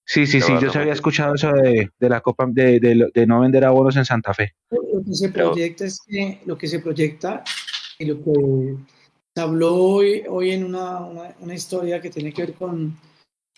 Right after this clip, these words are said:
Speaker 3: con la, con la salud, se proyecta que, a pesar de que Colombia es uno de los, creo que es el segundo o tercer país que ha manejado mejor las vacunas en el mundo, eh,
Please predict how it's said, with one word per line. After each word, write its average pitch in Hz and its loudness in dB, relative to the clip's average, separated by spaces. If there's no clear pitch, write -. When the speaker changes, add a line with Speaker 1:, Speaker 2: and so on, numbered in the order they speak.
Speaker 3:
con 180 0
la, 180 -4
con 165 -2
la 165 -2
salud, 160 2
se 175 -8
proyecta 175 -8
que, 220 0
a 127 -12
pesar 160 -2
de 196 -2
que 220 0
Colombia 175 -2
es 180 -8
uno 202 -6
de 202 -6
los, 165 -8
creo 180 -6
que 196 -4
es 196 -4
el 220 -6
segundo 175 -6
o 208 -6
tercer 160 -6
país 180 -8
que - -10
ha 190 -4
manejado 175 -6
mejor 165 -8
las 180 -10
vacunas 170 -8
en 190 -6
el 190 -4
mundo, 185 -4
eh, 147 0